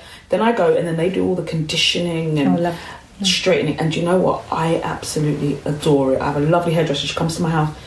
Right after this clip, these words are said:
Speaker 1: She does it. But do you know what? I said, "Do you know, I'm gonna do it myself."
Speaker 2: Mm-hmm.
Speaker 1: And so I got the products, and yesterday night I did my own hair, conditioned it, you know, made sure I plaited it all up and everything, so it was all lovely and fresh in the morning,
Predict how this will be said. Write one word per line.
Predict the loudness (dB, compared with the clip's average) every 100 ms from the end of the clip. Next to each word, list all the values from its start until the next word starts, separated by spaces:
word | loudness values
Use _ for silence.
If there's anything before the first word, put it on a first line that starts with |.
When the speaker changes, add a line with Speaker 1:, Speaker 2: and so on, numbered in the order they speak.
| -20 -18
Speaker 1:
She | -4
does | 0
it. | 0 -2
But | -4 -2
do | 0
you |
know | 2 4
what? | 4 0 -6
I | -8
said, | -4 -6
"Do | -6 -6
you |
know, | -4
I'm | -4
gonna | -6 -6
do | -6
it | -6
myself." | -6 -6 -6 -10 -18 -20 -20 -20 -20 -18 0
Speaker 2:
Mm-hmm. | 0 0 -6 -6 -2
Speaker 1:
And | 0
so | 2 2
I |
got | 2 0
the | -2
products, | 0 0 4 2 0 -8 -10 -12 -20 -14
and | -2 0
yesterday | 0 -2 -4 -2 2 2 4
night | 2 2 2 0 -6
I | -10
did | -2 -2 0
my | -2 -2
own | -2
hair, | -4 -4 -6
conditioned | -4 -4 -4 -2 -2 0 0 4
it, | 2 2 -8 -16 -18 -16 -4
you | 0
know, | 2 2
made | 2 0 0
sure | 0 0
I | -2
plaited | -4 -4 -2 -2 -2
it | 2
all | 2 4
up | 2 0 -2
and | 0
everything, | 0 0 -2
so | -2
it | -2
was | 0
all | 2
lovely | 2 2 0
and | -2
fresh | -2 -4 -2
in |
the | -4
morning, | -2 -2 -4